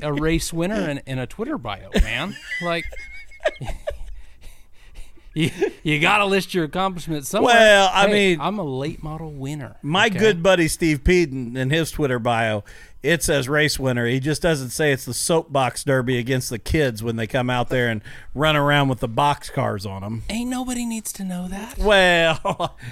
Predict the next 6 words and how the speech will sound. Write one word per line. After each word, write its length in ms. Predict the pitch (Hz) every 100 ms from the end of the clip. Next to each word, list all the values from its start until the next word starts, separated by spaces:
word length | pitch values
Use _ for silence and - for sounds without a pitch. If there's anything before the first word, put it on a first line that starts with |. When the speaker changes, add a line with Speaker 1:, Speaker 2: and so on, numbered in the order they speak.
| -
Speaker 2:
<laughs> 300 | - - -
love 240 | 147 170 151
you, 60 |
Steve. 460 | 131 - 127 123 131 - -
Uh, 840 | 160 175 180 175 160 147 135 131 113 - - - -
so, 540 | 160 - 214 190 156